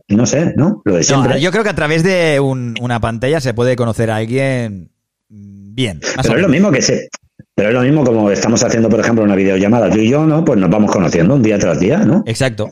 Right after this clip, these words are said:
Speaker 2: Si vas ahí hablando, hablando y hablando, pues es eso.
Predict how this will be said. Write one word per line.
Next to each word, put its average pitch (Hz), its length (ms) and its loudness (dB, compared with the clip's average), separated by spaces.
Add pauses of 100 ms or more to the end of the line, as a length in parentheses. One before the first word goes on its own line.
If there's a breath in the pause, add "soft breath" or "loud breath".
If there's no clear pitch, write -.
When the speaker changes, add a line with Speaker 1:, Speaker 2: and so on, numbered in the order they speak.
Speaker 2:
Si - 120 -8
vas 131 280 -2
ahí 135 200 0
hablando, 131 640 -2
hablando 135 260 -4
y 135 40 -2
hablando, 147 440 -2 (540 soft breath)
pues 110 220 -2
es 107 120 -4
eso. 90 300 -8